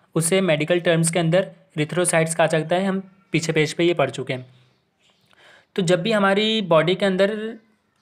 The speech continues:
आरबीसीज़ की डेथ हो जाती है, तो उसके अंदर से जो हीमोग्लोबिन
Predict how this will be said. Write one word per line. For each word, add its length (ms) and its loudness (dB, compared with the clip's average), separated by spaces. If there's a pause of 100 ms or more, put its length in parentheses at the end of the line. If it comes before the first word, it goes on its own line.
आरबीसीज़ 600 0
की 120 -4
डेथ 300 2
हो 80 2
जाती 340 0
है, 80 -6 (220)
तो 60 0
उसके 200 0
अंदर 220 2
से 140 -2
जो 100 2
हीमोग्लोबिन 880 0